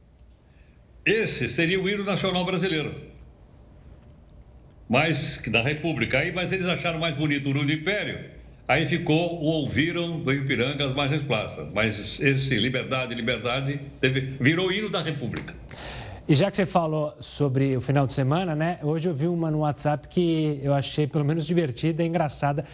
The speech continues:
Speaker 2: pra tentar alegrar, que é o sexta-feira, Pluct Plact Zoom. Não vai a lugar nenhum. Infelizmente, a gente tem que ficar em casa,
Speaker 1: <laughs>
Speaker 2: porque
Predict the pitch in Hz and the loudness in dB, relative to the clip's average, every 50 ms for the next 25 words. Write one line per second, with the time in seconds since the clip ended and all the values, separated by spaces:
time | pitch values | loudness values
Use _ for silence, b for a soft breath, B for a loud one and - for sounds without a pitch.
0 | B B B B - 160 151 - 170 156 131 - 156 151 151 151 151 139 127 127 | B B B B 2 2 4 4 2 0 2 4 4 4 4 2 2 2 2 2
1 | 131 123 B B B B B B - 175 175 175 175 175 170 170 160 147 139 135 | 2 0 B B B B B B 2 4 4 4 2 0 0 0 0 0 0 -2
2 | 131 131 - 131 - - 196 180 - 196 170 - - 190 202 208 190 - 160 226 | -6 -8 -10 -8 -2 0 0 2 4 4 2 2 2 2 2 2 2 2 0 0
3 | - - 196 - 196 202 190 - - 220 185 135 127 156 185 202 190 - B B | 0 0 -4 0 0 0 0 0 0 0 2 2 4 2 2 2 0 -4 B B
4 | B B B B B B - 156 175 160 156 196 208 214 202 170 156 180 190 220 | B B B B B B 0 2 4 4 4 4 4 4 2 2 2 2 2 2
5 | 196 - - - - - 220 269 247 214 202 208 208 - - - - 151 160 165 | -2 -6 -16 -16 -6 -2 0 2 2 2 2 2 0 -2 -8 -12 -6 -2 -2 0
6 | 151 180 175 160 147 147 165 170 - 180 180 208 196 160 208 226 - 190 202 196 | 2 2 2 2 2 2 0 0 2 2 2 4 2 2 2 0 0 0 -2 -2
7 | - 202 180 175 175 175 185 - - - - 175 - - - 220 202 180 - - | -2 -2 0 0 -2 -2 -4 -6 -6 -6 -6 -6 -6 -4 0 2 2 2 4 2
8 | 165 170 175 | 2 2 2